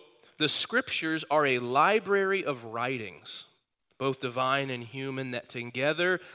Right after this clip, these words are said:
tell a unified story which leads us to Jesus." The Scriptures are a unified story written over hundreds of years by different people, all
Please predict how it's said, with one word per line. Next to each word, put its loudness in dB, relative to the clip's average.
tell 2
a -4
unified 2
story -2
which -12
leads -8
us -6
to -14
Jesus." -18
The -6
Scriptures 0
are 8
a 6
unified 2
story -2
written 6
over 4
hundreds 2
of -2
years 2
by 4
different 0
people, -4
all 8